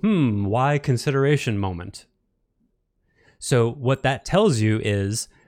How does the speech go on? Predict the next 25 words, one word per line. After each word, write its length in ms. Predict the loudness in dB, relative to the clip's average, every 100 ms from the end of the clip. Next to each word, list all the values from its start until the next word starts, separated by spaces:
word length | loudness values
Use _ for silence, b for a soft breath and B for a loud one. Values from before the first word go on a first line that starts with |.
| b
the 180 | 0 2
intuition 540 | 2 4 4 4 2
I 100 | 0
had 320 | 0 0 -2 -4
that 100 | -4
it 60 |
was 120 | -4
about 260 | -2 -2 -2
something 320 | -4 -4 -6
else 340 | -6 -10 -12 b b b 2
goes 260 | 4 2
from, 720 | -2 -6 -4 -2 0 -2 -2
I'd 160 | -2 -2
say, 300 | -2 0 2
where 200 | 4 4
I 60 | 2
was 160 | 2
at 260 | 2 2 -2
thirty 380 | -2 2 4 2
or 60 |
forty 260 | 2 2 2
percent 400 | 0 0 -2 0
certainty 640 | -2 -2 -4 -4 -2 -2 -4
to 280 | -2 -2 0
ninety-nine. 540 | -2 -2 -4 -6